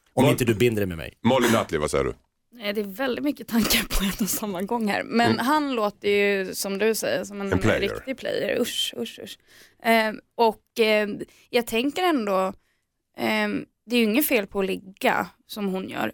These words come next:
Speaker 3: överhuvudtaget. Det är väl jättenice, men hon måste ju vilja det själv.
Speaker 2: Mm.
Speaker 3: Och, eh, jag tycker definitivt inte man ska binda sig till en människa som själv inte vill göra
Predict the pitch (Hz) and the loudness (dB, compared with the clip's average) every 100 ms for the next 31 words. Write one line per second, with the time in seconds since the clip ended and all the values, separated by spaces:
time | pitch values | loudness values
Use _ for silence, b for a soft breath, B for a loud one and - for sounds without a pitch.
0 | - 262 269 190 196 226 247 226 240 277 | 0 0 0 -4 -4 -2 -2 -2 0 0
1 | 226 - 226 277 208 196 202 196 - 196 | 0 -4 0 0 0 -2 0 -2 -4 -6
2 | 190 190 277 240 - - - 208 _ - | -6 -2 -2 -2 -4 -6 -6 -14 _ 0
3 | 78 - 92 - 202 190 190 - 190 185 | 4 4 2 -2 0 4 4 0 -4 -4
4 | 190 190 254 233 180 175 175 170 180 170 | -4 -6 -6 -6 -8 -8 -8 -6 -6 -6
5 | 175 _ _ _ _ _ _ - 185 202 | -8 _ _ _ _ _ _ -10 0 2
6 | 185 208 226 254 226 202 190 185 185 180 | 4 0 2 4 4 4 -2 0 0 -2
7 | 175 170 175 175 170 180 - 226 302 196 | -6 -4 -4 -6 -10 -14 -6 -4 -4 -6
8 | - - | -12 -12